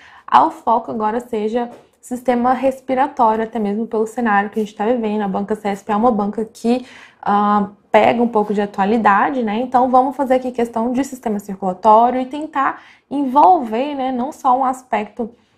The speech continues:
ah, de fisiologia, mas histologia e citologia dentro das nossas questões, que é a forma com a qual a banca cesp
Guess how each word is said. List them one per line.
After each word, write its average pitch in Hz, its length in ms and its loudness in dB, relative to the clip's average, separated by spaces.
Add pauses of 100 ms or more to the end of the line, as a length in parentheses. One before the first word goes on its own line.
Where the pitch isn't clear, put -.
(200)
ah, 208 300 -2
de 208 160 -4
fisiologia, 240 800 0
mas 208 220 -2
histologia 226 640 2
e 240 40 -2
citologia 233 600 2
dentro 311 480 0 (260)
das 254 160 4
nossas 233 300 -4
questões, 254 460 -4
que - 160 -6
é 277 80 6
a 277 100 4
forma 254 340 0
com 254 120 -2
a 254 100 2
qual 240 160 0
a 226 60 2
banca 220 300 -6
cesp 208 380 -12